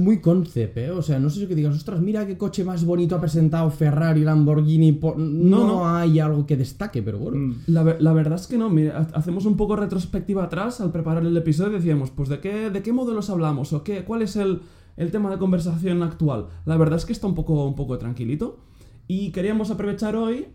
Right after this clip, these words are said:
Speaker 2: para, eh, explicar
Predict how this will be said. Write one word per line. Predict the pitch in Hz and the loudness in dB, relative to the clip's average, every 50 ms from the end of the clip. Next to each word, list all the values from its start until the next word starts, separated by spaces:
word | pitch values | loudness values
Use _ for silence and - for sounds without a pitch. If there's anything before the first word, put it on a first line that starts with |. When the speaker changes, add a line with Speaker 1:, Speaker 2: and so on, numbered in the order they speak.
| - - | -10 -6
Speaker 2:
para, | 185 160 160 175 185 196 214 - - - - - - | -2 -2 0 0 -2 -2 -4 -6 -8 -14 -14 -6 -2
eh, | 160 151 151 151 147 143 143 143 143 139 - - - - - - - - - - - - - | 0 0 2 2 2 2 2 0 0 -2 -4 -10 -18 -20 -20 -20 -20 -20 -20 -20 -20 -10 -6
explicar | 175 165 - - - 196 160 156 196 202 208 220 240 - - | -4 -4 -4 -4 -2 -2 -2 0 0 -2 -2 -2 -4 -8 -8